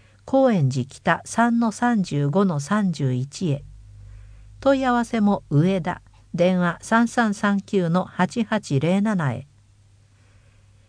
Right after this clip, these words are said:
申し込みをした方は当日直接会場へお越しください。福祉講座、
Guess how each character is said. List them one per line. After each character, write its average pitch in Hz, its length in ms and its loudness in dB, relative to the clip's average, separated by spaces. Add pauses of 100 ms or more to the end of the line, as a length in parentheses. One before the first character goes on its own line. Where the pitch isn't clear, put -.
(160)
申 247 180 4
し - 60 -6
込 285 180 -2
み 269 120 -2
を 262 60 -2
し 247 80 -8
た 240 140 -4
方 226 300 -2
は 120 240 2
当 208 200 2
日 208 300 0
直 196 280 0
接 254 380 -2
会 196 280 0
場 214 240 0
へ 208 100 0
お 156 60 -2
越 165 180 -4
し - 80 -10
く 175 100 -6
だ 156 140 -4
さ 160 200 -4
い。 143 100 -8 (2250)
福 - 300 -4
祉 - 240 -2
講 233 240 4
座、 - 180 -4